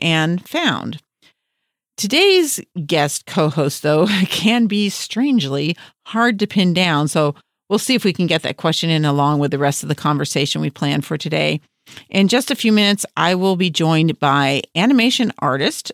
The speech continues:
director, writer, and my better half, Brett Varon. Brett has been in animation for nearly twenty-five years, primarily as a storyboard artist and director.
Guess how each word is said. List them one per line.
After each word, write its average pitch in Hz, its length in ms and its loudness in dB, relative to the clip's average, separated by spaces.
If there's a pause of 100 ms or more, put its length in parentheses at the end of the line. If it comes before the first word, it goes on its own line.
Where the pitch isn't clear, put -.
director, 180 500 -4
writer, 175 420 -2 (100)
and 208 420 0
my 208 460 -2
better 196 300 0
half, - 760 -6
Brett 160 380 -4
Varon. 117 460 -4 (520)
Brett 262 240 0
has 349 200 -2
been 226 440 0 (140)
in 180 260 0 (100)
animation 170 560 0
for 170 140 -4
nearly 165 260 0
twenty-five 151 520 -2
years, - 260 -8
primarily 180 540 0
as 156 200 -2
a 147 120 0
storyboard 220 520 -2
artist 190 400 -2
and 165 120 -4
director. 170 520 -2